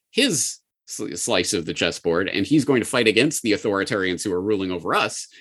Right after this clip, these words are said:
So that's our saving grace." You know, it's the Xi Jinpings or the Putins or whoever else of the world is going, we should be on their side because they're fighting against the bad guys here, right? Which, again, in the end, no matter which side wins, you're going to get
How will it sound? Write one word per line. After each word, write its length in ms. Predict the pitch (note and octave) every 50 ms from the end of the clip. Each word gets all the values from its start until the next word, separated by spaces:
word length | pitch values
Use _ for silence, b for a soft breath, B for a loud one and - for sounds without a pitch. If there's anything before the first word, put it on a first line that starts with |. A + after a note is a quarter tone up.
| B B -
So 200 | - - G#2+ G#2
that's 340 | G2+ B2+ E3 F#3+ G3 - C#3
our 140 | A#2+ B2
saving 360 | B2+ - C3+ A#2+ B2 B2 C#3 C#3
grace." 420 | D3 G3 G#3 - - - - - -
You 80 | - F#2
know, 160 | G2+ A2+ C3+
it's 220 | B2 F#2+ - -
the 180 | - A2+ A2+ A2+
Xi 240 | - - C3 C#3 C#3+
Jinpings 680 | B2 D3+ C#3+ B2 - - G3 C4 - E2+ E2+ F2+ F2+
or 140 | F#2 G2 G2+
the 80 | G#2+ A2
Putins 580 | - - - A#3+ G3 A#2+ G2 F2+ F2+ - G#2
or 220 | G2+ G2+ G#2 G#2 - B B B B B B B
whoever 500 | - C#3+ C#3+ D3 C#3+ A#2+ A#2+ G#2+ G2+ G#2 -
else 280 | C3+ C#3+ C#3+ A#2 - -
of 80 | A#2
the 80 | G2 G#2+
world 380 | G2+ A2+ A#2 A2 G2 F#2+ E2 G2
is 100 | F#2 -
going, 240 | - B2 B2 A#2 - -
we 140 | A2 C3+ G3+
should 420 | G#3+ - E3 C3+ A2 G2+ F2+ - -
be 160 | - C#3 C3
on 180 | A#2+ A#2 G#2+
their 260 | G2 B2 F3 B3+ - -
side 400 | - - G2+ E2+ E2+ F2+ A2+ B2
because 360 | C#3+ B2+ A#2+ A2 G2 F#2 F#2+
they're 220 | A2 D#3+ G3+ F#3+
fighting 380 | - - D3+ C#3 B2+ B2+ B2+ B2
against 400 | A2+ B2+ E3 G#3 D3+ - - -
the 80 | B2
bad 240 | B2 A2+ A2 A2 A2+
guys 200 | A2+ A2 G#2+ G#2+
here, 300 | - B3 A3 - - - -
right? 300 | - - A#2+ E3 - _ B B B B B B B
Which, 340 | - B2 B2 - - - - _ _ _ -
again, 460 | A2+ B2 A#2+ A2+ G2 G2+ C#3+ F3+ - _ -
in 140 | A2 C3 D3
the 160 | D#3+ D3+ -
end, 340 | G3+ G3+ G2 D3 F#3+ G#3+ - _ _ -
no 100 | G2+ G#2
matter 240 | G#2 A2 A2+ A2+ A2
which 240 | G#2 A2 B2+ -
side 280 | - - D3+ G3+ A3+ A#2+
wins, 340 | F#2+ E2 D#2 E2+ A2 F#2+ -
you're 140 | A2 G2+ F#2+
going 180 | G2+ F#2 E2+
to 80 | F#2 A2+
get 220 | A2+ F#2 C3 D3+